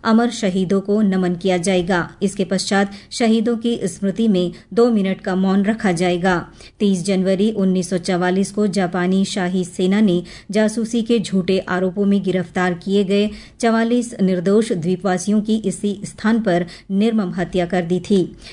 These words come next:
इस अवसर पर आयोजित समारोह में विभिन्न गणमान्य अतिथि, जनप्रतिनिधि, प्रशासनिक अधिकारी तथा आम नागरिक शहीदों की स्मृति में पुष्पांजलि अर्पित करेंगे। नेताजी सुभाष चंद्र बोस की एक सौ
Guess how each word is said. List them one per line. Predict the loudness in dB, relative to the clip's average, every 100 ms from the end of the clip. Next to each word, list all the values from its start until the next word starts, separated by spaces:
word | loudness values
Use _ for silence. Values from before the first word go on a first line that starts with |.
| -6
इस | 0
अवसर | 0 0 -2
पर | 0 -2 0
आयोजित | -2 0 -2 -4
समारोह | -4 -4 0 0
में | 2 2 0 -8 -2
विभिन्न | 0 2 0 0
गणमान्य | 0 0 0 0 0
अतिथि, | -2 -4 -2 2 2 0 -8 -4
जनप्रतिनिधि, | 0 0 0 -2 0 2 2 2 0 -6
प्रशासनिक | -4 0 0 0 -2
अधिकारी | -2 -2 0 0 0 0
तथा | -2 -2 -4 -2
आम | 0 2 2
नागरिक | 0 0 0 0 -4 -6
शहीदों | 0 2 4 2
की | 0 -2 -2 -4
स्मृति | -4 -2 0 2
में | 2 0 -4 -6 -2
पुष्पांजलि | -2 -2 0 2 2 0
अर्पित | 0 -4 -4 -4
करेंगे। | 0 0 4 4 4 -2 -16 -20 -20 -20 -20 -20 -20 -20 -20 -20 -20 -20 -20 -20 -20 -20 -12 0
नेताजी | 2 2 2 2 0
सुभाष | 0 -2 0 0 0
चंद्र | 0 2 2
बोस | 0 0 0
की | 0
एक | 2 0
सौ | 0 0